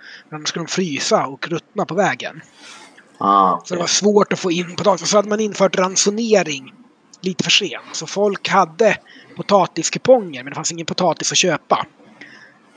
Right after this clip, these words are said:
Speaker 1: Men de hade, det fanns bröd att köpa, men de hade inga brödkuponger för de var slut.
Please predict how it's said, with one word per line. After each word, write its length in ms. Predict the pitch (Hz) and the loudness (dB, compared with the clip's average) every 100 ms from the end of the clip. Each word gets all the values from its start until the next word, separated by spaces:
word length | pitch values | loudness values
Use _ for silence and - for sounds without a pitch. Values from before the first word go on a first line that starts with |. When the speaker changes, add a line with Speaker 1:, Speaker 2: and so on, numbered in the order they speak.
| - - | -20 -10
Speaker 1:
Men 100 | 170 | -8
de 100 | 165 | -4
hade, 200 | 170 185 | -2 -2
det 100 | 165 | 0
fanns 280 | 170 190 156 | 2 2 0
bröd 360 | 156 233 254 175 | 6 8 8 4
att 60 | |
köpa, 260 | 165 147 143 | 0 -2 -10
men 100 | 147 | -12
de 60 | |
hade 120 | 151 156 | -12 -10
inga 120 | 151 | -10
brödkuponger 800 | 147 170 139 143 208 233 151 117 | -4 -4 -4 -6 0 0 -2 -12
för 80 | 131 | -10
de 40 | |
var 60 | 151 | -6
slut. 520 | 214 151 85 - - | -2 -2 -4 -6 -6